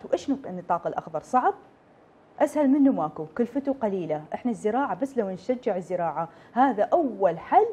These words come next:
خلينا نقول، هو للتخليص من النفايات. بعد عندك وسائل النقل العامة. إحنا لو نحفز وسائل النقل العامة، بدل ما أنت وأنا و-، وج-، زملائنا نجي كل واحد بسيارة شخصية،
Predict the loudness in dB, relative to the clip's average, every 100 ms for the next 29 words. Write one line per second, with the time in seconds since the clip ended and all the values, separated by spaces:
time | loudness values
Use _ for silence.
0 | -6 -20 _ -4 -2 -2 -2 -2 0 0
1 | 2 0 -4 -6 -6 -6 -6 -6 -2 -2
2 | -2 -6 -8 -4 -4 -4 -8 -20 -2 4
3 | 6 4 -4 -2 -2 -2 -4 0 -2 0
4 | -2 -4 -2 -4 -2 -6 -6 -8 -10 _
5 | -20 _ -14 -6 -4 0 0 0 -2 -4
6 | -4 -6 -8 -2 -2 -2 -4 -6 -4 -6
7 | -2 2 2 2 -2 -2 -2 -2 -2 -4
8 | -6 -8 -8 -10 -20 -20 -8 -8 -6 -6
9 | -4 -2 -2 2 2 2 -4 -6 -4 0
10 | 2 0 0 0 0 -4 -6 -4 2 2
11 | 2 -2 -10 -6 -2 -2